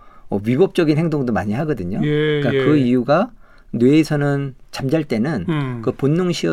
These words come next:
Speaker 1: 신호를 제어하는 능력이 이제 떨어지기 때문에,
Speaker 2: 어.
Speaker 1: 어, 보다 본능에, 어, 연관된 행동을 많이 하게 되는 거고요.
Speaker 2: 예, 예.
Speaker 1: 예, 그래서 우리 뇌는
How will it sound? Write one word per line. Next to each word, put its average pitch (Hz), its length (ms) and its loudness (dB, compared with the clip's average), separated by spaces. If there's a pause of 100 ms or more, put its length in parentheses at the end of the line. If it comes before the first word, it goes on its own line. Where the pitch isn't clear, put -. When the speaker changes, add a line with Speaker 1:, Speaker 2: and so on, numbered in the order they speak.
(120)
Speaker 1:
신호를 147 520 0
제어하는 120 480 0
능력이 110 400 0
이제 98 200 -4
떨어지기 160 380 0
때문에, 87 520 -6
Speaker 2:
어. 113 480 -8
Speaker 1:
어, 92 200 -4
보다 120 520 2
본능에, 120 680 -2 (360)
어, - 540 -8 (160)
연관된 113 460 0
행동을 143 340 -2
많이 98 380 -2
하게 143 220 -4
되는 95 220 -6
거고요. 82 360 -12
Speaker 2:
예, 139 60 -4
예. 113 640 -4
Speaker 1:
예, 113 100 -2
그래서 139 360 0
우리 127 180 4
뇌는 120 600 -2